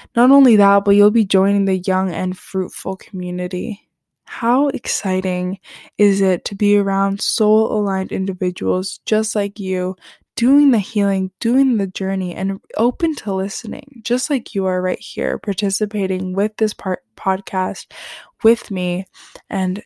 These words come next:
you're always, you're always there. You're always, you're always there listening every week. And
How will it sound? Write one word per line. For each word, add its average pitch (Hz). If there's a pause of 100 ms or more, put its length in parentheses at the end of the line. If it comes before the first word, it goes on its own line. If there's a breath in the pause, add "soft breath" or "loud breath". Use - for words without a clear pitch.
you're 202
always, 202
you're 208
always 202
there. 202
You're 185
always, 196 (420)
you're 196
always 202 (220)
there 196
listening 190
every 190
week. 196
And 185